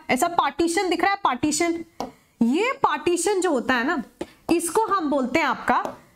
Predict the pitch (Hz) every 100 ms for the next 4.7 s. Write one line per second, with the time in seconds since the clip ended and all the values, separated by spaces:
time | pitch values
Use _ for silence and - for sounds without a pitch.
0 | - 226 349 - 480 - 285 269 262 370
1 | _ - - - 370 349 359 415 440 440
2 | 285 254 262 262 262 233 285 269 226 208
3 | 190 208 247 262 233 196 190 - - -
4 | 254 269 311 285 320 370